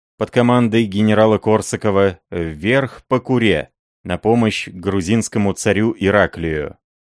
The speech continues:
поручив ему вместе с тем покорить по пути Ганжийское ханство. Корсаков подошёл к Ганже тринадцатого декабря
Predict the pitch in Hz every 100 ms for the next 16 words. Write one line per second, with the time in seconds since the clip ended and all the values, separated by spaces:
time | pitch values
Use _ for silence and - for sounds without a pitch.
0 | _ _ 101 101 - 165 170 117 120 117
1 | 170 135 110 127 - 120 - - 120 151
2 | 139 127 - 120 110 156 165 - 156 -
3 | 139 - 156 127 120 120 82 104 127 -
4 | - 113 110 - 104 82 78 - 80 73
5 | 67 _ _ _ _ _ 98 113 - 120
6 | - 101 - 98 98 - 123 98 92 98
7 | 85 87 127 - 101 95 117 - 113 104
8 | 104 101 117 107 107 65 -